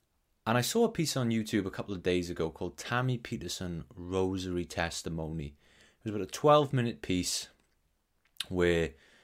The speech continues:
you were describing, yeah, your journey with your illness and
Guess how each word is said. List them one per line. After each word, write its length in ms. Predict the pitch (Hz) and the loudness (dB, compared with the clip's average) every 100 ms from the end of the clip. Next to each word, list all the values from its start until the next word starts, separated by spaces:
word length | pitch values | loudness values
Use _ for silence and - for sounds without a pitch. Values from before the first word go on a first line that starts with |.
| _ - | _ -4
you 100 | 101 | -2
were 80 | |
describing, 920 | 90 95 - - 104 104 98 90 85 76 - _ - | 0 -2 0 6 8 8 4 2 0 -4 -12 _ -12
yeah, 240 | 90 82 | -4 -4
your 460 | 76 87 87 85 82 - | -4 -2 -2 0 -4 -10
journey 440 | - 101 95 95 92 | 0 4 4 2 -2
with 160 | 90 | 0
your 180 | 90 87 | 2 2
illness 480 | 90 92 90 90 - | 2 0 0 -2 -4
and 200 | 87 80 | -4 -6